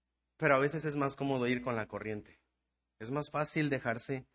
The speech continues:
llevar por los amigos, por las, eh, los pasatiempos.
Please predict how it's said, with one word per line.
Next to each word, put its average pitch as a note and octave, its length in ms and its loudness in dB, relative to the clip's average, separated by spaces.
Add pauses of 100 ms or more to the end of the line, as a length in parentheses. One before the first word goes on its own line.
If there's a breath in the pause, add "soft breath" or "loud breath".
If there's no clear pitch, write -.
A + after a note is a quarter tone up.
(280)
llevar C3 580 0 (520)
por A2 120 -4
los A#2 160 -6
amigos, D#3 680 -4 (840)
por B2 240 0
las, B2+ 540 6
eh, B2+ 200 4
los C#3 140 4
pasatiempos. G#3 1040 0